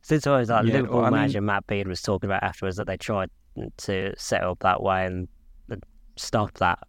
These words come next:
Speaker 1: from happening, but Arsenal just never looked like they imposed themselves.
Speaker 2: Um, I think I saw a stat on S-, Sunday after the game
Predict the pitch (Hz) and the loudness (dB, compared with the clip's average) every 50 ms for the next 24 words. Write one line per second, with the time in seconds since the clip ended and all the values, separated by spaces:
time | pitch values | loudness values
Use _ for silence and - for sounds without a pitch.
0 | - - - 113 98 95 90 92 - 98 92 92 95 98 - - - - - - | -12 -6 -2 -2 -2 0 -2 -4 -4 -4 -6 -4 -2 -4 -4 -6 -8 -16 -20 -20
1 | - - - - - 131 135 117 - - 127 127 123 123 113 - 131 123 120 120 | -20 -20 -18 -8 -2 0 2 2 2 2 0 0 0 -2 -4 -4 -2 -2 -2 0
2 | 117 123 123 117 113 107 107 104 101 - - 98 101 110 - - 127 - 120 113 | 0 2 2 4 2 2 2 0 -2 -2 0 0 0 0 0 -2 -2 0 2 0
3 | 117 113 - - - - - - _ - - - - - - - - - _ - | 0 -2 -6 -16 -20 -20 -20 -20 _ -20 -20 -20 -20 -20 -20 -20 -20 -20 _ -20
4 | _ - - - - - - - 117 127 - - - 139 147 139 - 190 180 - | _ -20 -20 -20 -20 -12 -6 -4 -4 -4 -4 -4 -4 -4 -4 -4 -2 -2 -2 0
5 | 175 - - 160 156 147 123 - - - - - 123 117 113 - - 135 120 117 | -2 -2 -2 -2 -2 -2 -2 -4 -6 -6 -4 -4 -4 -4 -4 -8 -8 -6 -4 -2
6 | 113 110 107 107 107 104 101 - - - - - - - - - - 113 - - | -2 -2 -2 -2 -4 -4 -6 -8 -12 -14 -12 -10 -10 -10 -10 -10 -12 -12 -8 -4
7 | - 113 110 101 104 104 104 95 - - 101 - 107 92 - 107 104 101 98 95 | 0 0 2 2 2 0 0 -2 -4 -6 -8 -6 -6 -4 -2 -2 -2 0 -2 -2
8 | 95 95 95 | -4 -4 -6